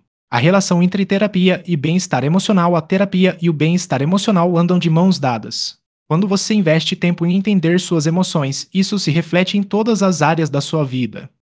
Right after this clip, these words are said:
Você começa a se sentir mais leve e confiante. A terapia pode ajudá-lo a, um,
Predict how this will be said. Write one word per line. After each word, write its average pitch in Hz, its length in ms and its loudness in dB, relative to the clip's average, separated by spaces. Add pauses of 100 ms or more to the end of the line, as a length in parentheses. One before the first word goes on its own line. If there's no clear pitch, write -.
(140)
Você 131 220 -2
começa 156 340 2
a 147 40 0
se 170 120 -4
sentir 180 340 2
mais 151 320 0
leve 165 400 2
e 202 60 -2
confiante. 190 800 -2 (280)
A 180 80 -2
terapia 180 360 -2
pode 185 220 2
ajudá-lo 139 380 2
a, 120 220 -4 (140)
um, 117 200 -8